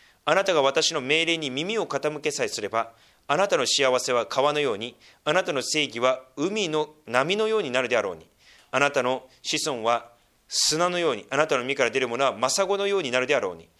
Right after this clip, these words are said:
その名は私の前から断たれることも滅ぼされることもないであろうに。」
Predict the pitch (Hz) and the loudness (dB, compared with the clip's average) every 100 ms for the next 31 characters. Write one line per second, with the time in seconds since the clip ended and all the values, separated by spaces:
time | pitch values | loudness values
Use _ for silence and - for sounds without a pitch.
0 | - - - 180 180 165 147 170 165 175 | -20 -12 -2 0 2 4 4 2 0 0
1 | 170 139 127 151 147 139 131 147 135 135 | 2 0 0 -2 -2 -4 -6 -8 -2 0
2 | 147 156 156 156 143 139 113 160 233 220 | 0 0 -2 -4 -4 -6 -2 0 0 2
3 | 143 110 90 - | 2 2 -2 -10